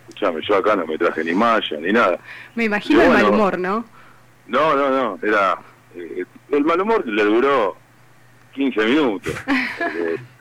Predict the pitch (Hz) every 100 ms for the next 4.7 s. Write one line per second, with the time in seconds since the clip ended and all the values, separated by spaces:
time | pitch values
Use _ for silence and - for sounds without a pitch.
0 | _ _ _ - - - - 95 104 -
1 | 117 98 90 - - - - 90 92 90
2 | 90 87 87 85 85 80 - - - 98
3 | 117 107 90 - - - 101 127 123 117
4 | 113 117 113 160 143 139